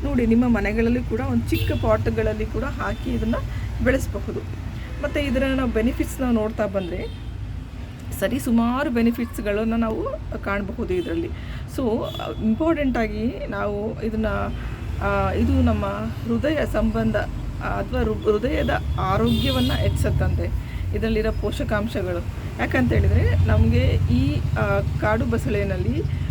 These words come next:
ವಿಟಮಿನ್ ಎ ಇದೆ, ವಿಟಮಿನ್ ಸಿ, ವಿಟಮಿನ್ ಕೆ, ಐರನ್, ಕ್ಯಾಲ್ಶಿಯಂ ಮತ್ತು,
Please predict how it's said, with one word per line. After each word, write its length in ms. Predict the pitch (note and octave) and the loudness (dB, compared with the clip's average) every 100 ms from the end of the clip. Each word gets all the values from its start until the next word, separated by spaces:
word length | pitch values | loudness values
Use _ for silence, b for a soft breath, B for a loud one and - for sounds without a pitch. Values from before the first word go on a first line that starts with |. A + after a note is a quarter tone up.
| B | B
ವಿಟಮಿನ್ 380 | - A#3 A3 A3+ | 2 4 4 4
ಎ 160 | A3 A#3 | 4 4
ಇದೆ, 380 | A#3+ A#3 B3 | 4 2 0
ವಿಟಮಿನ್ 400 | A3+ B3 F#3+ G3 | 0 -2 -2 -2
ಸಿ, 380 | G3 - C4 C4+ | -4 -2 -2 -2
ವಿಟಮಿನ್ 500 | F3+ F3+ F#3+ F#3+ F#3+ | -4 -4 -6 -6 -6
ಕೆ, 320 | - B3+ C4 B3+ G3 | -4 -2 -4 -4 -2
ಐರನ್, 540 | F#3+ A3+ A3+ A3+ A#3 | 0 0 2 2 2
ಕ್ಯಾಲ್ಶಿಯಂ 640 | - G3+ A3+ A#3 A#3 A3+ G#3+ | 0 0 0 -2 0 0 0
ಮತ್ತು, 380 | G3 - A3+ | -2 -4 -4